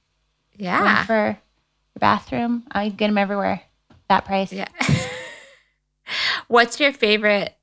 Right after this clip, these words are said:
Speaker 1: scent to diffuse in it?
Speaker 2: Um, I like to do, like, citrusy.
Speaker 1: Mm,
Speaker 2: So,
Speaker 1: okay.
Speaker 2: like, lime or grapefruit.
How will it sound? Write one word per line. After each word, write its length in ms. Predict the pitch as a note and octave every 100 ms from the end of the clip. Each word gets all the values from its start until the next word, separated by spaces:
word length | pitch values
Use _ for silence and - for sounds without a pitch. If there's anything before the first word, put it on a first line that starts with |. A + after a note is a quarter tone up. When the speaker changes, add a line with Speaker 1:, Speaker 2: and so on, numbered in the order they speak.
| _
Speaker 1:
scent 540 | - - G#3 - - -
to 100 | -
diffuse 680 | F#3+ F#3+ F#3+ F3 E3 G#3 - - -
in 100 | G#3
it? 200 | - - _ _ _ _ -
Speaker 2:
Um, 400 | A#3 A#3 A#3 A#3+
I 220 | - C4 F4+
like 280 | A4 A4 -
to 140 | C#4+
do, 720 | A3 - A#3 A3+ A#3 A#3 A3+ - - _ -
like, 140 | F3+
citrusy. 640 | - F3+ - D#3 - - - _ _ _ _ _ _ _
Speaker 1:
Mm, 460 | F3+ F#3+ F3 D#3+ E3
Speaker 2:
So, 300 | - G3+ F#3+
Speaker 1:
okay. 60 | F3+
Speaker 2:
like, 260 | D#3+ - - _ -
lime 1080 | E3 F#3+ F#3+ F#3+ F#3 F#3 F3+ F#3 F3+ F3+ -
or 180 | E3 D#3
grapefruit. 880 | F#3 F3 - F#3+ F3 F3 F3 E3+